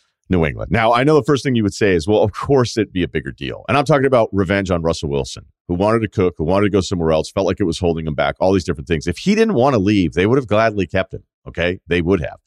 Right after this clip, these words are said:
But he wanted his way out. He forced the issue. He was hinting at it, then came back and all that stuff. If they were to <laughs> move on from him, get the draft picks, and win a Super Bowl with Geno Smith, I think because of the unlikeliness of it, because of who this team is, and again, I'm not even saying,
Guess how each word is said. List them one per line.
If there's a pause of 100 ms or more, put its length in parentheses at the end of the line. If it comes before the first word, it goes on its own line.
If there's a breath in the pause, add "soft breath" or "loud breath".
(200 soft breath)
But
he
wanted
his
way
out.
He
forced
the
issue.
He
was
hinting
at
it,
then
came
back
and
all
that
stuff. (480 loud breath)
If
they
were
to
<laughs>
move
on
from
him,
get
the
draft
picks,
and
win
a
Super
Bowl
with
Geno
Smith, (440 loud breath)
I
think
because
of
the
unlikeliness
of
it,
because
of
who
this
team
is,
and
again,
I'm
not
even
saying,